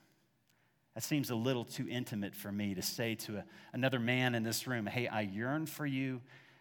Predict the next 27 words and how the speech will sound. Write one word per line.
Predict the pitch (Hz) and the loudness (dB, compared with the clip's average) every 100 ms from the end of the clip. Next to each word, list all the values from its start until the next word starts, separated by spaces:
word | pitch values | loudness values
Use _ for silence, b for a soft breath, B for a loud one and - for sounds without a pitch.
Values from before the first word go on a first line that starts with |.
| - | -10
with | 104 | -4
the | 92 | -4
affections | 87 - 135 135 - 131 120 110 - | -4 -2 0 0 -2 -4 -4 -4 -8
of | 120 | -12
Christ | - 110 101 - | -6 -4 -4 -4
Jesus," | 98 92 90 107 | -4 -4 -8 0
meaning | 127 135 104 80 | 2 2 2 -4
his | 113 | -6
affections | 104 - 139 - 135 120 | -6 2 2 2 -2 -2
are | 110 | -2
not | 117 123 | 0 -2
sourced | - 147 135 143 - | -4 -4 -2 -4 -6
in | 113 110 | -6 -4
himself. | 104 98 - 113 87 - - B B B B | -4 -6 -4 -2 -4 -8 -14 B B B B
They're | 117 | -2
the | 120 110 | 0 0
affections | - - 147 147 147 135 | -2 2 2 2 -2 -2
of | 107 - | -4 -10
Christ | - 117 123 - - | -2 0 0 -4 -6
for | 107 | -6
the | 92 | -6
church. | - 90 67 - - - _ _ _ B B B B _ | -6 -8 -8 -12 -14 -16 _ _ _ B B B B _
They're | 127 123 | 0 2
the | 120 | 2
affections | 107 - 165 160 143 123 | 0 4 2 4 -2 -2
of | 107 107 | -6 -10
Christ | - 123 117 - - | -6 -2 -2 -4 -8